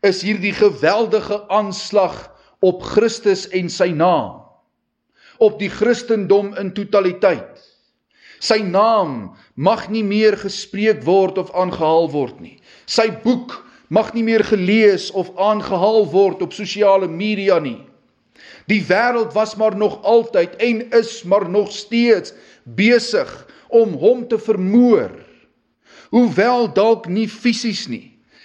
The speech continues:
maar die herinneringe aan hom, die getuienisse van hom, die waarhede aangaande hom word versmoor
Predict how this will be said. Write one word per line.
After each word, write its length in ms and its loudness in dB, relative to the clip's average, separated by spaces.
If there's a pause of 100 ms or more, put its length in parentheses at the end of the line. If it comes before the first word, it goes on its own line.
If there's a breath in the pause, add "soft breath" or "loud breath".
(140 soft breath)
maar 340 0 (180 loud breath)
die 180 0
herinneringe 760 2
aan 320 -2
hom, 220 0 (600 soft breath)
die 140 0
getuienisse 800 0
van 400 0
hom, 220 4 (420 loud breath)
die 160 4 (140)
waarhede 760 0
aangaande 680 -2
hom 400 0 (240 loud breath)
word 320 0
versmoor 800 2